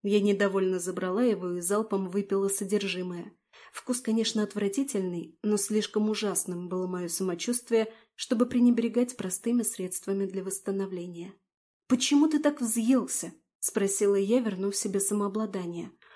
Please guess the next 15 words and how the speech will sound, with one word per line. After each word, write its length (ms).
"Алекс, 440
он 160
заносчивый, 680
как 220
и 40
все 200
молодые 400
драконы, 460
но 100
человек 500
неплохой". 760
"Мариса!" 880
Вампир 440
убрал 280
стакан 520